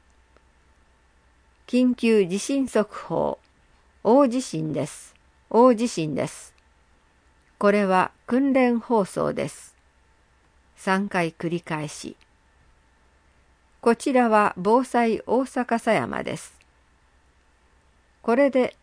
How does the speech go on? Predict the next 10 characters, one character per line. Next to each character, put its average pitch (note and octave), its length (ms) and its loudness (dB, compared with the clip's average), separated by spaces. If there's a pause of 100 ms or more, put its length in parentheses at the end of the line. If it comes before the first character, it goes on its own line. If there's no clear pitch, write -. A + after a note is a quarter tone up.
(140)
訓 A3 240 2
練 G3+ 240 4
放 F#3 240 2
送 D#3 320 -2
を D#3+ 300 -4
終 F3+ 160 -2
わ A3+ 140 2
り G3 120 -4
ま E3 160 -4
す。 - 280 -18